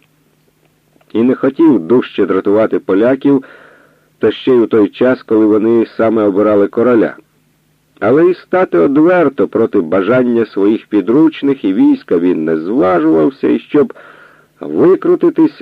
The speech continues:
з непевного становища, гаяв в поході багато часу, а дійшовши до Замостя, став біля нього табором, неначе для того, щоб дати військові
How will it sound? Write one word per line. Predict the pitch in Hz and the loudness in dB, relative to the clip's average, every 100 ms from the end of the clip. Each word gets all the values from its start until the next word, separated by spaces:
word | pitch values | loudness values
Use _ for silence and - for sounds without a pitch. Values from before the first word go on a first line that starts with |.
| - | -6
з | 98 | -4
непевного | 113 143 - 135 113 131 123 | 0 -2 0 0 0 0 -2
становища, | - 123 123 120 120 - 113 | -2 -2 0 0 -2 -4 -6
гаяв | 117 156 143 | 0 2 2
в | 135 | 0
поході | - - 127 123 | -4 -4 0 0
багато | 113 120 104 104 _ | 0 -2 -2 -4 _
часу, | - 131 143 135 - 120 - | -4 -2 0 -2 -2 -2 0
а | 104 | 0
дійшовши | 90 98 - 135 117 - 101 92 - | 0 -2 0 0 0 -2 0 0 -2
до | 87 92 | -2 -2
Замостя, | 92 101 160 175 160 - 147 131 - - - _ _ | -2 -2 0 0 -4 -2 -2 -2 -20 -20 -20 _ _
став | - 170 135 | -4 0 2
біля | 101 101 | 2 2
нього | 101 101 92 90 | 2 0 -2 -6
табором, | - 175 165 165 160 139 - 117 | -2 0 2 2 2 0 -4 0
неначе | 143 147 143 139 | 2 2 0 -2
для | 123 135 | -2 0
того, | 135 135 | 2 0
щоб | 127 113 85 | 0 -4 -4
дати | 78 127 - - 107 | -2 -2 0 0 0
військові | 80 101 110 - 107 95 90 | 0 -2 -2 -4 -2 0 0